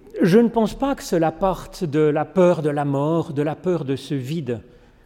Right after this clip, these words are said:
Cela part plutôt de la conscience d'un plein, d'une source, du-, d'une origine qui nous dépasse et dont nous sentons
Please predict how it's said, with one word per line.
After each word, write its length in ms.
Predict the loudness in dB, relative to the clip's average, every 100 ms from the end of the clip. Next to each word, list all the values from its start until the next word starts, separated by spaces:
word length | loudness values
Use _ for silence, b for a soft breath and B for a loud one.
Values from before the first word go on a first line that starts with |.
| b b _
Cela 300 | 2 6 6
part 260 | 4 0 -2
plutôt 360 | -2 0 0 2
de 60 |
la 140 | 2 2
conscience 760 | 0 -4 -2 -4 -4 -8 -16 -8
d'un 320 | 0 2 2
plein, 380 | 0 -2 -2 -8 -18 -20 _ b b b b b -2
d'une 240 | 4 6 6
source, 400 | 2 2 2 0
du-, 260 | 0 0
d'une 240 | 0 2 2
origine 720 | 0 -2 -4 -4 -2 -2 -4
qui 200 | -4 -2
nous 160 | 0
dépasse 760 | 0 0 0 -4 -4 -6 -6 -6 -6 -10 b b b b b b
et 120 | 4
dont 180 | 6 6
nous 160 | 6 4
sentons 840 | 0 -2 -2 -2 -2 -2 -2 -6